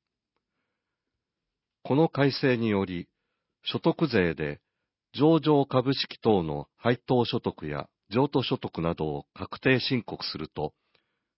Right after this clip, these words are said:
これらの所得は市県民税でも合計所得金額や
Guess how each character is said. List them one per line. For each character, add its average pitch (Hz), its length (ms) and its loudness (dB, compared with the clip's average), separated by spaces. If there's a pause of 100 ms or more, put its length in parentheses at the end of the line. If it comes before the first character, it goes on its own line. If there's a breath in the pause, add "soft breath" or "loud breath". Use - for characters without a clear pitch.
(140)
こ 123 60 -2
れ 170 120 6
ら 156 140 6
の 92 100 2
所 - 140 -8
得 85 300 -4
は 78 180 -2 (760 soft breath)
市 151 140 -2 (160)
県 147 300 4
民 147 220 4
税 85 240 0
で 82 120 -4
も 73 260 -6 (380)
合 143 220 4
計 147 260 4
所 131 160 -2
得 - 260 -6
金 127 220 0
額 82 240 -4
や 73 220 -6